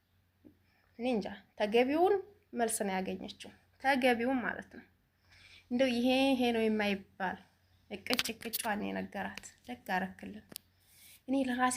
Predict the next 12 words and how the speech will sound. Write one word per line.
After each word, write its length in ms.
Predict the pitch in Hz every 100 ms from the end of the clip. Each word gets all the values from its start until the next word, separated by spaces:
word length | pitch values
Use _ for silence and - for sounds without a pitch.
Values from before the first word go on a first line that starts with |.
| 226
አንጀቴ 360 | 233 220 208 226
ራስ 260 | 220 - - -
ነው 120 | 196
ያለው 200 | 185 - -
ወላሂ፣ 320 | - - - - - - - - _ -
በጣም 320 | 262 - 233
ነው 100 | 202
አንጀቴ 280 | 208 202 202 190
ቅቤ 140 | -
ነው 140 | 196 185
የጠጣው። 380 | 185 165 - - - _ _ _
እም? 160 | 254